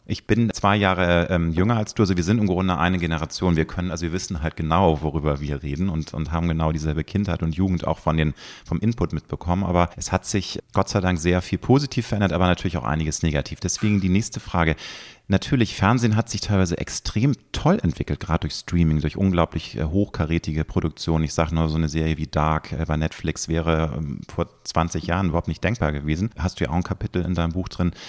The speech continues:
Aber gibt es denn Dinge, die du heute schmerzlich vermisst, wo du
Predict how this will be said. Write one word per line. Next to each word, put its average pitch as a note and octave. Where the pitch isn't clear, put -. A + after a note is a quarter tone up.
Aber F#2+
gibt -
es B2+
denn G#2+
Dinge, A2+
die G#2
du G2+
heute G2
schmerzlich -
vermisst, F#2+
wo E2+
du F#2